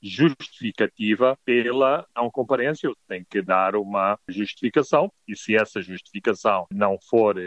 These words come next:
aceita, arrisca-se a, digamos, a, a uma ação mais punitiva até chegar ao extremo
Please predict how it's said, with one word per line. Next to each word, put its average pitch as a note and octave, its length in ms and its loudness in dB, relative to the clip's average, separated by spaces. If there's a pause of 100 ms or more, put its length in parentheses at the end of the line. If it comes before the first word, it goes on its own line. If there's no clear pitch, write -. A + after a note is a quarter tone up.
(140)
aceita, C3 560 0 (260)
arrisca-se A2 840 -2
a, A#2 500 4
digamos, G#2+ 720 -4 (260)
a, A2+ 420 -4
a G#2+ 80 -4
uma G#2 380 -2
ação A2+ 560 0 (120)
mais A2 460 -2
punitiva D3 720 -4 (200)
até B2 560 2
chegar G#2+ 480 -2
ao A2+ 120 2
extremo B2 680 -4